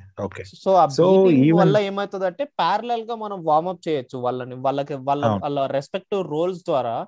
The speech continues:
Speaker 2: మనం వాళ్ళకి
Speaker 1: యా.
Speaker 2: ట్రైన్ చేస్తే గనుక టీ ట్వంటీ
Speaker 1: ఎస్.
Speaker 2: వరల్డ్ కప్ కి వెళ్ళేసరికి ఒక పర్టికులర్ రోల్ కి ఇద్దరు ముగ్గురు రెడీగా ఉంటారు. It's
Speaker 1: అవును.
Speaker 2: not like ఒకరు మెయిన్, మిగతా వాళ్ళందరూ సబ్స్టిట్యూట్స్ కింద, అంటే వాళ్ళ తక్కువ లో level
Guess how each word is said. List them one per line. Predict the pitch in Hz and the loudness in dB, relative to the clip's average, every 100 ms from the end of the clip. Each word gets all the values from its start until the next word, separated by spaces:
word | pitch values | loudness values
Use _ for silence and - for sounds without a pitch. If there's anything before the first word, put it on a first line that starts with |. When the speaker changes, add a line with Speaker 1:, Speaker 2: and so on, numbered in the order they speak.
| _ | _
Speaker 2:
మనం | 156 185 190 175 | -6 -6 -6 -2
వాళ్ళకి | 170 160 165 | 0 0 0
Speaker 1:
యా. | 107 | 0
Speaker 2:
ట్రైన్ | 101 160 196 | 0 -2 -2
చేస్తే | 185 156 165 | -2 -2 -2
గనుక | 147 131 117 113 151 _ | -6 -6 -8 -8 -8 _
టీ | 165 | -6
ట్వంటీ | 190 208 214 | -4 -4 -4
Speaker 1:
ఎస్. | 202 | 0
Speaker 2:
వరల్డ్ | 185 180 | 0 0
కప్ | 185 180 | -2 -2
కి | 175 | -2
వెళ్ళేసరికి | 170 160 135 - 170 | -2 -2 -6 -6 -4
ఒక | 165 151 | -4 -4
పర్టికులర్ | 147 147 185 190 196 | -4 -4 -4 -4 -4
రోల్ | - 160 170 | -2 -4 -4
కి | 165 165 202 | -8 -12 -8
ఇద్దరు | 151 143 180 | -6 -4 -4
ముగ్గురు | 180 175 180 151 | -4 -6 -6 -6
రెడీగా | 147 170 208 185 | -6 -6 -4 -6
ఉంటారు. | 139 123 98 - - | -6 -12 -14 -14 -2
It's | 127 | 2
Speaker 1:
అవును. | 117 185 | 2 2
Speaker 2:
not | 190 | -2
like | 202 190 | -6 -4
ఒకరు | 180 175 165 | -4 -2 -4
మెయిన్, | 160 156 175 196 | -4 -6 -6 -8
మిగతా | 196 165 160 | -8 -6 -2
వాళ్ళందరూ | 170 160 151 151 156 | 0 0 -4 -6 -8
సబ్స్టిట్యూట్స్ | 151 139 - 147 151 143 - | -6 -8 -8 -10 -10 -12 -14
కింద, | 135 127 | -12 -10
అంటే | 127 147 160 | -8 -6 -2
వాళ్ళ | 147 147 135 - | -2 -2 -2 -4
తక్కువ | - 170 | -6 -6
లో | 165 151 | -4 -2
level | 143 139 139 139 | -2 0 0 0